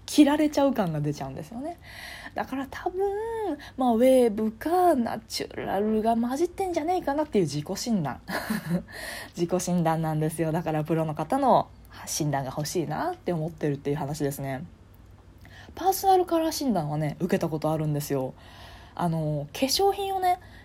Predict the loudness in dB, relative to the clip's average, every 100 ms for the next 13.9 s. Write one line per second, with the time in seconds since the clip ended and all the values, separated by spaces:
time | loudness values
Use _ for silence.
0 | -4 2 2 0 -4 -4 -2 -2 0 0
1 | 0 0 0 2 2 2 0 0 4 6
2 | 4 4 2 2 0 -2 4 4 4 2
3 | 2 0 -4 0 2 4 2 2 0 0
4 | -2 -2 -2 2 2 2 -6 -20 -20 -6
5 | 0 0 2 0 0 2 2 2 2 2
6 | 4 4 2 -4 -16 -4 -2 0 -2 2
7 | 2 0 -2 2 2 2 0 0 -2 -2
8 | -2 -4 -14 -20 -20 -20 -20 -4 0 0
9 | 0 6 8 8 6 2 -2 0 2 6
10 | 6 6 0 2 2 2 0 0 0 2
11 | 2 0 0 -2 0 0 0 -2 -10 -6
12 | -6 -4 -6 -6 -4 0 2 2 0 -4
13 | -2 2 2 2 0 -4 0 0 0